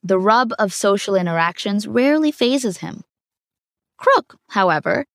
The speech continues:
is more predictably hard-edged. He appears in videos on Instagram as many as three times a day with inventory updates,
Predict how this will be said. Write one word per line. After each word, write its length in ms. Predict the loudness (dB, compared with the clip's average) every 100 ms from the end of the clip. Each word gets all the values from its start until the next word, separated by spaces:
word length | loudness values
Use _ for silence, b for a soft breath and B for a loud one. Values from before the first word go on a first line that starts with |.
| _ _
is 180 | -4 0
more 220 | 0 0
predictably 640 | 0 0 0 -2 0 -2
hard-edged. 680 | 0 0 2 -2 -8 -12 -16 _ _ _ _ _ _ _ _
He 160 | -2 -2
appears 460 | 0 4 4 4
in 140 | 2 2
videos 520 | 2 4 4 4 2
on 120 | -4
Instagram 560 | -6 -6 -2 0 2 0
as 160 | -2
many 200 | -6 -4
as 200 | -4 -6 -10
three 320 | -4 -2 -2
times 520 | -4 -4 -2 0 -2 -6
a 40 |
day 480 | 0 2 4 2 0
with 160 | -6
inventory 640 | -6 -4 -4 -6 -6 -6 -6
updates, 580 | -8 -10 -14 -16 -20